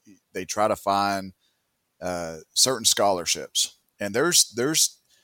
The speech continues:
I'm just telling you, they meet as a staff, they talk about what their needs are, and they say, "Well, this kid's trying to come to us. Do we, do we need that?" And that's kind of the situation with Chandler Morris. They, they like him as a player. There's an interest there.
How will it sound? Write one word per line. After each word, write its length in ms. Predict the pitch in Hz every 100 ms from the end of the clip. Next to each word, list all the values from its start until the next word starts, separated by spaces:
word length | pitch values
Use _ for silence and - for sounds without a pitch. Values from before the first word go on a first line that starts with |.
| _ _ _
I'm 100 | -
just 220 | 233 196
telling 300 | - 139 151
you, 140 | 104 90
they 200 | 110 160
meet 280 | 165 170 156
as 160 | 151
a 40 | 95
staff, 640 | - 110 120 123 123 - -
they 120 | 98
talk 320 | 92 107 120
about 360 | 113 110 107 -
what 300 | 90 113 120
their 140 | 117
needs 380 | 113 113 117 104
are, 400 | 110 107 107 104 - _ _ _
and 140 | 101 107
they 120 | 139
say, 300 | - 123 123
"Well, 180 | 110 101
this 200 | 117 -
kid's 380 | 117 113 -
trying 280 | - 117 110
to 60 | 107
come 220 | 120 113
to 160 | 107 104
us. 440 | 107 107 107 - _ _ _ _
Do 100 | 98
we, 200 | 110 107
do 140 | 101 110
we 100 | 110
need 200 | 107 90
that?" 200 | 82 76
And 120 | 101
that's 180 | 135 -
kind 200 | 156 147
of 80 | 113
the 200 | 98 98
situation 640 | - 113 110 110 110 101
with 100 | 85
Chandler 300 | 117 107 101
Morris. 460 | 95 101 104 104
They, 220 | - 101 104
they 120 | - 98
like 280 | 95 123
him 100 | 131
as 140 | 117 113
a 40 |
player. 340 | 95 98 98 113
There's 240 | 107 107
an 80 | 110
interest 320 | 95 - -
there. 300 | 92 87